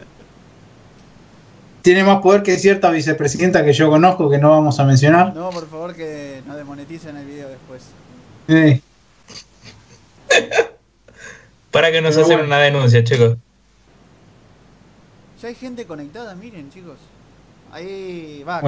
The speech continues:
Speaker 2: capaz que no lo pueden ver de su lado, pero yo acá que estoy con la transmisión, ya hay gente conectada que nos está <laughs> siguiendo.
Speaker 1: Bien, bien, buenísimo. Yo le tiraría el link porque por ahí la gente viene buscando el link, viene buscando. ¿O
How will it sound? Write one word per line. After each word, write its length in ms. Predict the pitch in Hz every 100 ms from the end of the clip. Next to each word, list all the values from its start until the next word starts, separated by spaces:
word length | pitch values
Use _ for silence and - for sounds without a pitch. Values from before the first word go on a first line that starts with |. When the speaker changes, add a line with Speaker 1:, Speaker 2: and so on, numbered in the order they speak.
| 143
Speaker 2:
capaz 220 | 175 175
que 100 | 180
no 100 | 165
lo 120 | 160
pueden 200 | 165 160
ver 120 | 160
de 180 | 160 151
su 160 | - 156
lado, 240 | 180 196
pero 160 | 180 135
yo 160 | 135 180 -
acá 260 | 156 160 143
que 80 |
estoy 220 | 131 - 156
con 140 | 156
la 100 | 139
transmisión, 680 | 139 127 139 - 165 220 240 _ _ - -
ya 60 | 185
hay 60 |
gente 240 | 185 202 170
conectada 440 | 135 135 226 202
que 60 | 151
nos 120 | 139
está 140 | 143 139
<laughs> 0 |
siguiendo. 600 | - 165 190 208 139 139 _ _ _ _ _ _ _ _ _ _ _
Speaker 1:
Bien, 260 | 143 151 147
bien, 160 | 160 151
buenísimo. 480 | 151 165 147 131 127
Yo 160 | 151 208
le 100 | 202
tiraría 760 | 196 175 185 202 180 165 156
el 140 | 156 180
link 280 | 202 196 -
porque 260 | 156 143 143
por 200 | 143 147
ahí 160 | 175
la 120 | 165
gente 380 | - 170 175 165
viene 180 | 160 160
buscando 380 | 151 135 165 151
el 100 | 151
link, 260 | 175 180 156
viene 480 | 151 151 143 135 135
buscando. 680 | 135 135 170 160 143 131 - _ _ _ _ - - -
¿O 100 | -